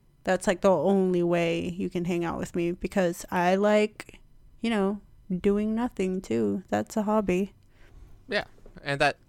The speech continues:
Speaker 2: I think that that's what illustrates that you're not at that level, is, like, when I'm hanging out with you, I know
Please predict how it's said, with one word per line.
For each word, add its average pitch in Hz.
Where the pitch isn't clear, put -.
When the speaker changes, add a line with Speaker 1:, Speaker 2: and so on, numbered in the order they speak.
Speaker 2:
I 127
think 135
that 117
that's 135
what 131
illustrates 117
that 101
you're 104
not 104
at 101
that 92
level, 98
is, 110
like, 107
when 113
I'm 117
hanging 117
out 104
with 101
you, 101
I 104
know 107